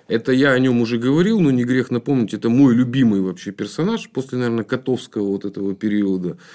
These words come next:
Это же, как я говорил, первый блогер казахский, который объехал полмира с фотоаппаратом. Причем он, когда снимал где-то там на Ближнем Востоке, он снял в-, видеохронику,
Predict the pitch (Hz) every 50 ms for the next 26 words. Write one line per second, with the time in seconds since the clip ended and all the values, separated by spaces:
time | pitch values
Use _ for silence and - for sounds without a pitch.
0 | - - - - _ - 107 101 - 113 104 110 117 117 110 104 98 90 80 90
1 | - 107 95 - 107 104 98 101 101 101 98 92 - 123 120 110 101 104 104 98
2 | 98 104 131 151 180 202 190 180 202 202 196 175 160 - - - _ _ - -
3 | 143 143 160 165 156 - - - - - 117 113 - 123 123 120 120 113 113 123
4 | 127 123 - 123 113 110 - 117 117 113 117 120 117 113 110 104 - - - 110
5 | - - 104 104 101 - 117 120 139 143 - 117 104 95 - 104 95 - - 107
6 | 107 104 98 - 101 101 98 104 95 - - 104 107 110 110 110 101 95 104 104
7 | 104 104 101 101 - - 104 104 104 101 101 107 110 104 98 101 101 101 101 107
8 | 104 - - 160 170 170 - 107 - - _ - _ _ _ _ _ _ _ _
9 | _ _ _ _ _ _ _ 104 107 107 107 - 120 123 127 123 107 101 - -
10 | _ _ _ _ _ _ - - - - - - - - - - 107 101 104 104
11 | 110 120 110 110 110 104 - - 156 175 180 - 87 - 104 101